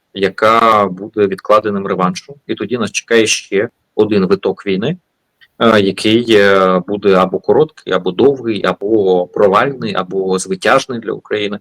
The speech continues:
Це буде залежати від того, наскільки ми використаємо час до наступного витка. Ну, але маємо розуміти, що за цей період будуть мільйони громадян, які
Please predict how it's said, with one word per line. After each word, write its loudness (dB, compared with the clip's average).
Це 0
буде 0
залежати 0
від -4
того, 2
наскільки -6
ми -2
використаємо -4
час -6
до 2
наступного -2
витка. -8
Ну, 0
але 4
маємо 2
розуміти, -2
що -4
за -10
цей 2
період 2
будуть 0
мільйони 4
громадян, -6
які -6